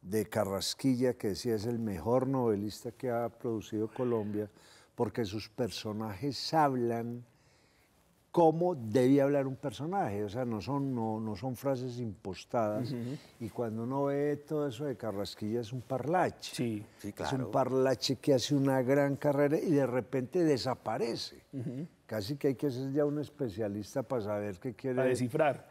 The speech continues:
Speaker 1: para descifrar
Speaker 2: Ujú, a los
Speaker 1: que es un
Speaker 2: personajes.
Speaker 1: tuntuniento.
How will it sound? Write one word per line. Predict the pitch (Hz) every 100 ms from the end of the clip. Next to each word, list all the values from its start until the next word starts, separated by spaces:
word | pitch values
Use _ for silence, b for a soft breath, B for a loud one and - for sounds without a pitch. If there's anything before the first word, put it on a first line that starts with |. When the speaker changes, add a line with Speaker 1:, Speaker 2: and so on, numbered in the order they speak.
| -
Speaker 1:
para | - 123 120
descifrar | 117 107 - 110 98 - 113 117 123 123 123
Speaker 2:
Ujú, | 135 151
a | 131
los | 123
Speaker 1:
que | -
es | 135 131
un | 143
Speaker 2:
personajes. | 143 131
Speaker 1:
tuntuniento. | 156 127 131 120 117 104 117 110 190 165